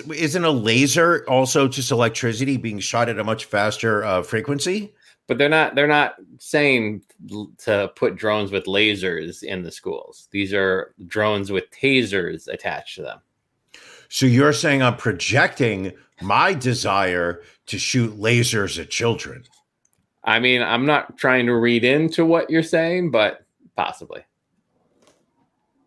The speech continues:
Speaker 2: Mm, I'm not even sure what that's supposed to mean.
Speaker 1: Well, I think what she's trying to say is if you put condoms on the little children, that if they get hit with the taser,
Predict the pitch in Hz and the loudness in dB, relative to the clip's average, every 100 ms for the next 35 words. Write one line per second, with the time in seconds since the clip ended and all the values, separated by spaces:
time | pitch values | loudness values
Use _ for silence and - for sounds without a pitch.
0 | _ _ - _ - 131 87 104 120 123 | _ _ -20 _ -6 -4 -4 -6 -4 -4
1 | - 120 113 107 - 104 101 - 98 73 | -2 -2 0 -4 -2 -6 -6 -8 -10 -10
2 | - _ _ _ - - - 156 156 220 | -14 _ _ _ -20 -10 0 0 2 2
3 | 202 - 151 - 151 123 - 175 151 127 | 2 2 -2 2 2 2 2 4 4 0
4 | 104 110 - 202 - - 175 185 170 123 | -4 -6 -2 -2 -2 -8 -2 0 0 -2
5 | 98 92 104 95 104 123 110 - 143 160 | -4 -6 -6 -6 0 0 0 0 2 2
6 | 95 85 71 67 - - _ - 113 117 | 0 -6 -6 -12 -20 -20 _ -2 2 2
7 | 120 123 113 123 113 110 - - 165 170 | 0 -4 -2 -2 0 -4 -4 0 0 0
8 | 123 107 - - 156 175 175 107 87 85 | -4 -6 -6 -6 0 0 0 -4 -4 -6